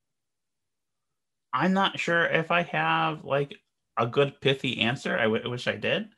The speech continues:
Um, I definitely think,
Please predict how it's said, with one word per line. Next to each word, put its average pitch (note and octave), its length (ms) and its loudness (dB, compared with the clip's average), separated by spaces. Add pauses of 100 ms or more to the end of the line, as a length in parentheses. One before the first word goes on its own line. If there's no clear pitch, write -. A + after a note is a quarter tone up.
(520)
Um, A#2 760 4 (1700)
I C3 60 0
definitely D3 560 0
think, C3 580 -4